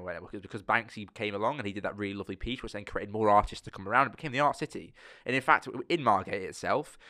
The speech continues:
they give you discounted rents and, um, and, uh, um, letting ability if you're an artist, 'cause they want more artists to come to Margate. They didn't know this. I only knew it 'cause Brad found out for me, but I knew this stuff. So when I'm bringing this information to them, they now see me as a source of information and knowledge.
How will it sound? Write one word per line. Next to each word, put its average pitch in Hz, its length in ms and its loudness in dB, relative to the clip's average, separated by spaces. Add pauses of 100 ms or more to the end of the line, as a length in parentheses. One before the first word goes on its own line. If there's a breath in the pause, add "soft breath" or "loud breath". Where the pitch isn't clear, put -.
(180 loud breath)
they 131 300 4
give 131 180 -6
you 131 120 -8
discounted 139 540 -2
rents 135 360 0
and, 127 380 0
um, 131 540 -2 (120)
and, 131 240 0
uh, 131 220 2 (240)
um, 131 480 -8 (200)
letting 131 440 -2
ability 101 480 -2 (100)
if 151 160 0
you're 147 80 6
an 139 60 4
artist, 170 360 4
'cause 120 80 -10
they 120 60 0
want 135 140 0
more 131 160 4
artists 135 300 10
to - 80 -4
come 123 160 -10
to 123 60 -10
Margate. 135 460 2 (320)
They 170 80 8
didn't 190 140 6
know 196 160 6
this. - 420 -10 (960)
I 151 60 10
only 131 140 4
knew 107 100 -2
it 107 40 -6
'cause 101 140 -10
Brad 147 240 10
found 92 220 -4
out 82 160 -10
for 92 100 -14
me, 92 80 -12
but 117 120 2
I 165 120 10
knew 151 220 -4
this 95 140 -4
stuff. - 340 -10 (240 loud breath)
So 151 160 6
when 160 80 8
I'm 147 140 4
bringing 151 340 0
this 143 120 0
information 147 540 -6
to 123 140 -12
them, 95 160 -4
they 120 100 0
now 185 160 6
see 185 200 -2
me 123 100 -2
as 104 80 -4
a 98 40 -4
source 117 300 -2
of 95 80 -8
information 107 480 -4
and 95 80 -10
knowledge. - 480 -2